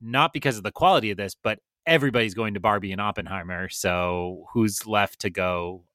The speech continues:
Uh, you know, and maybe that's why they snuck it out a little early. But I did also wanna note,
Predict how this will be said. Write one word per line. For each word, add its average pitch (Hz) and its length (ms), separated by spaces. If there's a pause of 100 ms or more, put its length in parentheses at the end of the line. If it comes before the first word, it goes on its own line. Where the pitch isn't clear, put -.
Uh, 95 220
you 101 160
know, 87 220 (440)
and 117 120
maybe 120 180
that's 110 160
why 104 140
they 101 80
snuck - 280
it 98 60
out 95 140
a 95 60
little 92 220
early. 95 360 (400)
But - 100
I 120 80
did 156 240
also 185 240
wanna 104 200
note, 92 280